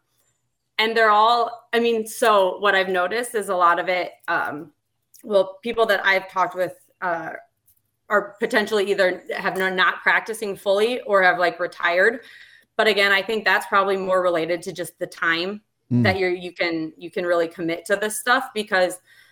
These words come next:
Speaker 1: when you're, when you have a nineteen hour hun-, or nineteen hundred billable hour requirement <laughs> a
Speaker 2: Yeah.
Speaker 1: year, you know, you're just barely getting through to make that billable hour. You don't have much time to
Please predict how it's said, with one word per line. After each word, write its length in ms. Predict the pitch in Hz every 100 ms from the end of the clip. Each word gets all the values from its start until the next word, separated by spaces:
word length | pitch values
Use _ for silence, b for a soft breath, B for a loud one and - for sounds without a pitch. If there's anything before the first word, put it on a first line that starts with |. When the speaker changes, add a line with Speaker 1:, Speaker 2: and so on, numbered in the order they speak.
| b -
Speaker 1:
when 140 | 202
you're, 640 | 208 214 208 196 196 180 -
when 180 | 202 196
you 60 | 202
have 100 | 196
a 40 |
nineteen 360 | 190 185 190 190
hour 220 | 185 185
hun-, 200 | 180 185 - -
or 100 | 185
nineteen 360 | 180 196 208
hundred 300 | 190 180 170
billable 320 | 175 180 170 165
hour 240 | 170 165
requirement 640 | 160 180 180 180 180 180 -
<laughs> 240 | 240 269
a 100 | 294
Speaker 2:
Yeah. 140 | 247 151
Speaker 1:
year, 300 | 196 165 165 B B
you 100 | 202
know, 140 | 190
you're 320 | 180 190 214 208
just 240 | 196 175
barely 380 | 175 202 202 190
getting 280 | 170 190 185
through 220 | 180 175 165
to 120 | 190
make 220 | 170 165
that 160 | 151 143 - _
billable 320 | 170 180 160
hour. 260 | 147 160 143
You 120 | 160
don't 200 | 175 160
have 160 | 175 165
much 200 | 160 -
time 260 | 156 160
to 120 | 156